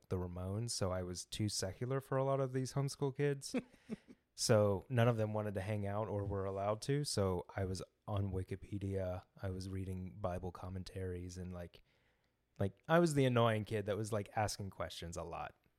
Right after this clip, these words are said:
Speaker 1: And, uh, <laughs> also because of my parents, just don't, don't, uh, don't agree with what authority says, like, question it <laughs> is, like, what I learned. And so,
Speaker 2: <laughs>
Speaker 1: yeah,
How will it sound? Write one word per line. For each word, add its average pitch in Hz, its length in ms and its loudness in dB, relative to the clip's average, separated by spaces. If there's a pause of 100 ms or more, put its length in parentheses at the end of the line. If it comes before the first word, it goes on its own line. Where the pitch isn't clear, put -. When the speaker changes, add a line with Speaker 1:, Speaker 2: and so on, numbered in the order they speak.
(240)
Speaker 1:
And, 90 480 -6 (580)
uh, 92 260 -4 (100)
<laughs> - 120 -14
also 107 320 2
because 95 320 -6
of 95 40 -6
my 92 120 -6
parents, 90 480 -8
just - 140 -14 (600)
don't, 107 240 4 (440)
don't, 127 340 6
uh, 104 420 4 (800)
don't 139 180 10
agree 120 340 4
with 113 180 0
what 104 140 0
authority 101 520 0
says, 92 640 -4
like, 92 220 -4
question 104 500 2
it 95 200 -6
<laughs> - 80 -6
is, 117 200 -2
like, 139 160 2
what 143 160 6
I 139 120 6
learned. 120 540 2
And 107 200 0
so, 104 380 2 (300)
Speaker 2:
<laughs> - 300 -16
Speaker 1:
yeah, 101 200 4